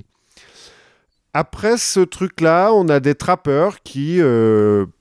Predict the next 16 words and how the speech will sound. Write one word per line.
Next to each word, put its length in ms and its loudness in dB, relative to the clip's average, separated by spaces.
vont 420 0
de 100 0
plus 220 -4
en 100 0
plus 140 -6
loin 200 0
dans 120 0
la 100 0
frontière 580 -2
pour 360 -2
notamment 800 0
le 140 0
commerce 320 -4
de 80 -6
la 80 -4
fourrure. 380 -4